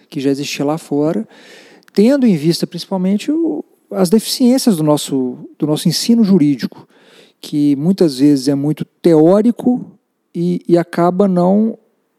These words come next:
não preparando o profissional, o futuro advogado, pra prática, pra, pro que, pro direito como ele é,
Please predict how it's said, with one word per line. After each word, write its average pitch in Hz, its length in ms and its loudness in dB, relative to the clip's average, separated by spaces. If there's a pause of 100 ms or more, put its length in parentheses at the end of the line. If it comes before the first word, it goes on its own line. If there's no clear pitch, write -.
(280)
não 170 240 0
preparando 202 840 0
o 135 260 0
profissional, 135 840 -2
o 139 60 -4
futuro 135 360 0
advogado, 135 760 0 (580)
pra - 140 -2
prática, 240 520 -4 (480)
pra, - 140 -2 (260)
pro 170 140 -4
que, 220 300 2
pro - 180 0
direito 180 400 2
como 190 240 2
ele 160 220 4
é, 143 180 0